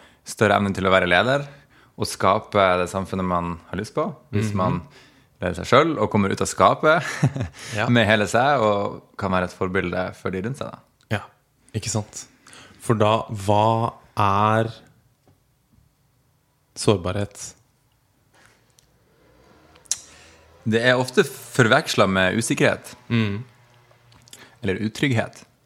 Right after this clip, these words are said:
Speaker 2: Mm.
Speaker 1: Som kanskje er litt mer negativt ladet.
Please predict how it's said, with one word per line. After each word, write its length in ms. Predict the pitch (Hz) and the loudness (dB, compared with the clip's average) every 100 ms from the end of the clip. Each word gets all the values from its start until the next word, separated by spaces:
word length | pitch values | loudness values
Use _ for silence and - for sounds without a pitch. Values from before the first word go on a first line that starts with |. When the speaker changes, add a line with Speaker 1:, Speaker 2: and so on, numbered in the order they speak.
| _ | _
Speaker 2:
Mm. 300 | 110 101 101 - _ _ _ _ _ _ _ | -8 -8 -10 -16 _ _ _ _ _ _ _
Speaker 1:
Som 220 | - - 95 | -12 -8 -4
kanskje 300 | 101 92 98 92 90 - - | -4 -2 0 0 -2 -8 -10
er 180 | 95 92 | -6 -6
litt 300 | 95 - - | -6 -8 -8
mer 160 | 90 | -6
negativt 640 | 90 117 113 92 95 - - | -2 0 -2 -4 -8 -8 -6
ladet. 300 | - - | -4 -4